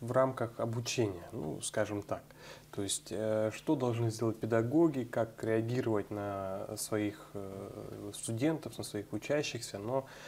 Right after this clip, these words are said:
э, что касается родителей, как,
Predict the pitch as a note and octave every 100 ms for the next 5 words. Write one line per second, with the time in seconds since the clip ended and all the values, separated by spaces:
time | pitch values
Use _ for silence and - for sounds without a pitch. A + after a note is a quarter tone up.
0 | - - A2 G#2+ G#2+ G#2+ A2+ - C#3 -
1 | B2 A#2 B2 A#2+ A#2 - F#2+ - - -
2 | - - - - - - - C#3+